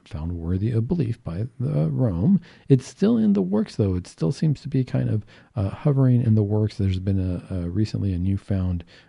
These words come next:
um, interest in it, um, <clears throat> but it's an interesting, um, um, theory here about the illumination. And this article, uh, which I'll put a link to, just says, "There was an alleged apparition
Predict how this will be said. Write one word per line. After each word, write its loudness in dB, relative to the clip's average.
um, -4
interest 2
in 4
it, 0
um, 0
<clears throat> 8
but 4
it's 2
an 6
interesting, 4
um, 4
um, 2
theory 6
here 0
about -4
the -2
illumination. 0
And 2
this 2
article, 2
uh, 2
which -4
I'll -2
put -2
a -4
link 2
to, -6
just -6
says, -2
"There 4
was 6
an 6
alleged 2
apparition 0